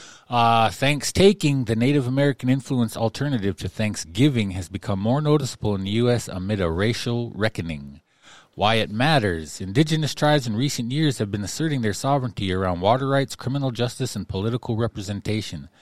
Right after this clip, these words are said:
Thanksgiving, where indigenous people are the center of a national myth, is also a target. Indigenous activists, scholars, and artists are using the hashtag Thanks-Taking in November to bring attention to land theft, removal, and the exclusion of Native American history in the schools.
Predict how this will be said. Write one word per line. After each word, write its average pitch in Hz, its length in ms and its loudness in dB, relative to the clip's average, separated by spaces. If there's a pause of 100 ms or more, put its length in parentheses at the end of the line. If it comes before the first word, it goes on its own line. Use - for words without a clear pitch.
(340)
Thanksgiving, 120 640 2
where 101 160 -2
indigenous 120 500 -2
people 107 340 -2
are 92 120 2
the 82 80 -6
center 127 340 0
of 85 100 -2
a 85 60 -4
national 98 540 -2
myth, 120 460 2 (280)
is 90 120 -4
also 120 340 2
a 85 40 0
target. 80 460 -6 (720)
Indigenous 143 580 0
activists, 147 440 2
scholars, 139 420 2
and 127 120 -2
artists 139 360 0
are 104 80 0
using 120 380 0
the 104 80 0
hashtag 127 680 -2 (640)
Thanks-Taking 139 800 0
in 117 140 2
November 127 420 2
to 110 80 0
bring 123 180 -2
attention 131 440 -2
to 92 140 -8
land 120 380 2
theft, 143 300 0
removal, 127 540 0
and 104 160 2
the 95 80 0
exclusion 127 560 -2
of 87 120 -4
Native 117 300 0
American 120 400 0
history 104 460 -2
in 85 140 -6
the 85 60 -8
schools. 95 840 -4